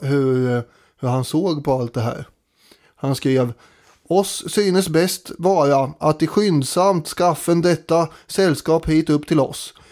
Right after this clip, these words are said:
Så vilja vi låta här skriva in dem under en färnika. På det de måtte komma i umgängelse med gott folk och lära veta vad ära och vederlighet haver att betyda.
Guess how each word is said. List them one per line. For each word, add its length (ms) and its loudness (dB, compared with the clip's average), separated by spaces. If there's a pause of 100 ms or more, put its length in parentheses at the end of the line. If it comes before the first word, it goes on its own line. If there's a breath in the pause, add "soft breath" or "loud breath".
(120)
Så 180 -4
vilja 340 0
vi 120 0
låta 380 0
här 300 0
skriva 340 0
in 220 0
dem 160 2
under 220 2
en 80 -2
färnika. 640 -4 (460 soft breath)
På 120 -2
det 240 2
de 100 0
måtte 320 0
komma 340 0
i 40 2
umgängelse 720 0
med 160 0
gott 260 -2
folk 340 -2
och 60 0
lära 320 2
veta 600 -2 (320 loud breath)
vad 320 -2
ära 540 0 (180 loud breath)
och 180 0
vederlighet 840 0
haver 540 0
att 100 -6
betyda. 540 -2